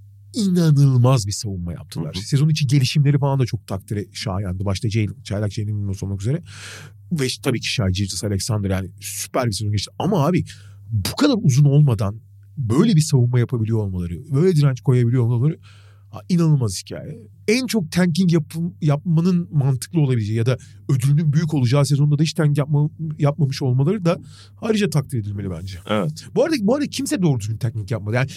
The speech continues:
Speaker 1: San Antonio dışında gerçekten tanking yapan takım yoktu bu sene ya.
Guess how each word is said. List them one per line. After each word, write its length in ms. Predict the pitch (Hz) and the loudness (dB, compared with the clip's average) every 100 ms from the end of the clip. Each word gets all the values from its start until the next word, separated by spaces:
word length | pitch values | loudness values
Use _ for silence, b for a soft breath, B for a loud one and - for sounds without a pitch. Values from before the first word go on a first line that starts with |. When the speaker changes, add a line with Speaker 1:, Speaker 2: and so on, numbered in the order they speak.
| B | B
Speaker 1:
San 180 | - 185 | -8 -2
Antonio 480 | 233 240 339 311 170 | -2 -2 -2 0 0
dışında 520 | 160 - 240 147 185 - - | -2 -2 0 0 -2 -6 -10
gerçekten 640 | 95 165 277 294 196 226 202 | -2 -2 -2 -4 -4 -4 -2
tanking 340 | 196 190 208 | -2 0 0
yapan 280 | 196 190 185 | 0 0 -2
takım 240 | 185 180 | 0 0
yoktu 260 | 190 226 - | 0 -2 -4
bu 60 | 95 | -2
sene 200 | 101 85 | -4 -6
ya. 200 | 76 | -8